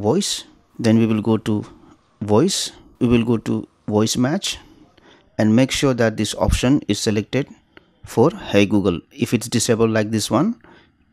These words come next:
enable it. We will again go back and then again go back one more time. Under language and region, let us select, go to search language and make sure that it is always English. If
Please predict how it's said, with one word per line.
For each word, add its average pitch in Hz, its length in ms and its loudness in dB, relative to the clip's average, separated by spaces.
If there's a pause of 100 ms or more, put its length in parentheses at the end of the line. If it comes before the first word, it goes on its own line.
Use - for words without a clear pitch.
enable 104 360 4
it. - 180 -10 (220)
We 123 140 4
will 123 180 4
again 131 300 4
go 127 160 0
back - 260 -8 (1500)
and 110 220 0
then 95 160 0
again 120 260 2 (340)
go 123 100 2 (100)
back 170 240 -4
one 117 160 0
more 120 180 -4
time. 190 160 0 (380)
Under 127 180 4 (160)
language 127 460 4
and 113 180 2
region, 139 320 4 (880)
let 120 180 -2
us - 140 -2
select, 135 420 0 (340)
go 123 60 2 (120)
to 127 120 2 (300)
search 120 320 2
language 123 480 0 (480)
and 127 220 6
make 143 100 2
sure 143 240 0 (100)
that - 240 0
it 127 120 0
is - 40 -2 (140)
always 139 340 0 (220)
English. 107 340 4 (460)
If - 100 -4